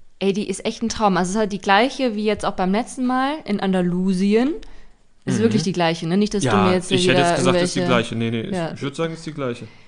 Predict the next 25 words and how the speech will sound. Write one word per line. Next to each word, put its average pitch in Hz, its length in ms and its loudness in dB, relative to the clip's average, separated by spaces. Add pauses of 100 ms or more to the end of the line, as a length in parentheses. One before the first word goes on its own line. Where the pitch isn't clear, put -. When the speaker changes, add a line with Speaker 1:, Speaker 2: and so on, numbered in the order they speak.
(160)
Speaker 1:
Können 233 180 4
wir 277 80 6
da 233 140 6
auch 214 100 4
mal 196 160 2
hin? 185 160 2
Also, 202 160 2
ich 202 60 -4
glaub, 226 180 2
wir 226 80 0
haben 240 160 0
gar 233 140 0
nicht 226 120 0
so 226 80 -4
viele 208 240 -4
Freundinnen, 202 560 0
dass 196 220 -8
es 180 180 -10
sich 196 240 -6
irgendwie 185 220 -2
lohnen 190 320 2
wird, 190 160 -2
da 175 60 -2
hinzufahren. 180 560 -4
Aber 180 280 2